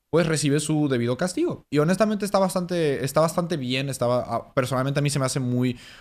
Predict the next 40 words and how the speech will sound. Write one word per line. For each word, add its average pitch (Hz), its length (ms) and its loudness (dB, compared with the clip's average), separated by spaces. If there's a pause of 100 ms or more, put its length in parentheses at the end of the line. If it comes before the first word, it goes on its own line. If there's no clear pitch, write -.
(180)
muy 135 140 2
padre 127 360 2
que 117 100 -2
ya 113 80 2
hayan 117 180 0
metido 110 340 0
este 107 160 -4
tipo 113 240 -4
de 107 80 0
leyes, 104 440 -2
eh, 95 760 -4
en 101 140 -4
la 98 160 -2
policía 92 360 -6
cibernética 113 560 -4
o 107 100 -2
en 95 80 0
la, 92 200 -2 (340)
pues, 95 160 -4
pues 92 140 -6
sí, 113 80 -2
en 98 80 -2
este 95 160 -6
caso, 98 440 -4 (220)
en 110 100 -4
las 92 120 -2
redes 98 260 -2
sociales. 135 460 -2 (760)
Porque 113 340 -4
la 104 140 -4
neta 113 320 -4
ayuda 110 260 0
muchísimo 110 480 -2
a 104 60 -4
que 101 80 -4
uno 101 160 -4
se 104 140 -6
pueda 101 200 0
sentir 101 360 -6
seguro. 101 520 -4